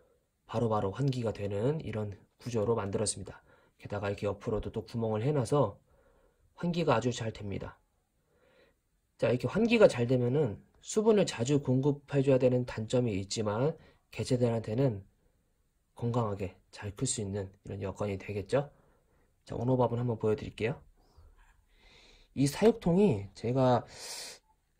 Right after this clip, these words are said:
구-, 따로 찾아서 구매를 한 건데 아주 좋아요. 어딨냐? 어, 여기 숨어있죠? 이 사육통이 뚜껑에 진동도 많이 없고 견고해가지고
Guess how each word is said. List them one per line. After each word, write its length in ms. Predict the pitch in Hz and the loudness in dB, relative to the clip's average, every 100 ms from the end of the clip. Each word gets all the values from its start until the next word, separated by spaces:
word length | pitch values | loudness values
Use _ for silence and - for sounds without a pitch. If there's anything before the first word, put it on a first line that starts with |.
| _ _ _ - - _ - | _ _ _ -20 -20 _ -8
구-, 180 | 135 - _ _ | -8 -8 _ _
따로 240 | 151 160 | 2 2
찾아서 320 | 147 - 180 147 | 0 -2 0 0
구매를 380 | 139 135 135 | 2 2 2
한 100 | 156 | 2
건데 300 | 147 131 139 | 0 2 0
아주 260 | - 120 139 | 2 2 6
좋아요. 540 | 131 117 117 127 110 - _ _ _ _ _ _ _ _ _ _ _ _ _ _ _ _ | 8 8 8 4 2 -4 _ _ _ _ _ _ _ _ _ _ _ _ _ _ _ _
어딨냐? 520 | - 110 113 127 104 - - - - _ - | -8 -4 -2 -2 -4 -12 -12 -12 -12 _ -6
어, 80 | 110 | -4
여기 220 | 110 113 | -2 -4
숨어있죠? 480 | 151 131 - 175 - _ _ _ _ _ _ _ _ _ _ _ _ _ _ _ _ _ _ - | -2 -2 -2 -6 -8 _ _ _ _ _ _ _ _ _ _ _ _ _ _ _ _ _ _ -12
이 100 | 113 | -10
사육통이 920 | - 131 135 131 117 113 139 190 190 _ _ _ _ _ - | -4 -2 -2 0 0 2 2 2 -2 _ _ _ _ _ -8
뚜껑에 340 | 180 180 156 | 2 6 6
진동도 420 | - 147 147 143 | 4 2 4 4
많이 240 | 127 104 127 | 2 2 0
없고 560 | 107 - - 160 104 - _ _ _ _ _ - | -2 -4 4 4 4 -6 _ _ _ _ _ -8
견고해가지고 1120 | 113 123 127 127 120 110 107 147 113 - | -2 0 4 4 4 2 0 2 2 -2